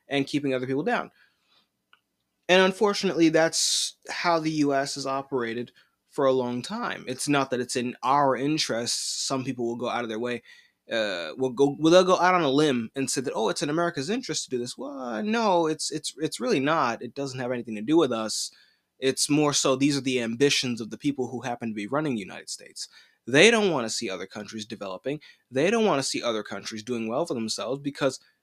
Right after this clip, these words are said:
it creates new centers of power, and new centers of power makes it hard to control things, 'cause then you have to control each center of power.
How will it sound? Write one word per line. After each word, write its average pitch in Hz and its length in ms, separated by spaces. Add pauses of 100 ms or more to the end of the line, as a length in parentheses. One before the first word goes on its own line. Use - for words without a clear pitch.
(360)
it 147 140
creates 139 720
new 131 260
centers 143 400
of 131 120
power, 110 400
and 180 180
new 165 100
centers 160 300
of 175 100
power 127 240
makes 135 240
it - 60
hard 123 220
to 139 40
control 202 420
things, 107 400 (280)
'cause 143 160
then 151 160
you 139 60
have 143 100
to - 80
control 180 560
each 160 200
center 135 320
of 117 120
power. 165 400